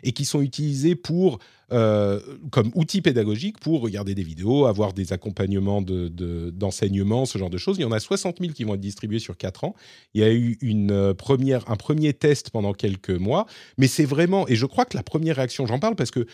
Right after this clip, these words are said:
je pense que la première réaction, c'est de se dire, « Oh, euh, pourquoi les, les machines, l'informatique, machin, c'est pas nécessaire, euh, ça marche très bien avec un, avec un, un cahier, un stylo. » Euh, mais là, c'est vraiment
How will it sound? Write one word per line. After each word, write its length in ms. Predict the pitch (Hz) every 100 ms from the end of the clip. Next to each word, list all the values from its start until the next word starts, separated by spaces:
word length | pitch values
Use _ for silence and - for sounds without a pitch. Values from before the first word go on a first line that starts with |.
| - -
je 60 |
pense 140 | 185 190
que 60 | 131
la 80 | 117
première 340 | 156 160 165
réaction, 600 | 127 131 120 - 147 135 - _ -
c'est 220 | - 135
de 40 |
se 80 | -
dire, « 180 | 107 139 151
Oh, 340 | 95 - -
euh, 240 | 123 127 131 123
pourquoi 420 | 131 - 156 151
les, 180 | 139 127
les 160 | 127 127
machines, 400 | 135 - 151 131
l'informatique, 920 | 127 127 - 143 135 - 151 165 139
machin, 440 | 127 127 123 151 143
c'est 120 | -
pas 140 | 135
nécessaire, 580 | 135 127 110 147 143 113
euh, 80 | 110
ça 100 | 127
marche 160 | 127 -
très 100 | 123
bien 160 | 127 -
avec 220 | 143 127
un, 180 | 113 113 - - _
avec 380 | - 120 123 -
un, 320 | 117 107 104 -
un 180 | 110 104
cahier, 400 | - 120 135 135
un 80 | 113
stylo. » 480 | - 127 151 202 - - _ _ -
Euh, 340 | 123 113 110 104 -
mais 120 | 139
là, 120 | 147 196
c'est 160 | 139
vraiment 600 | 107 107 127 135 214 254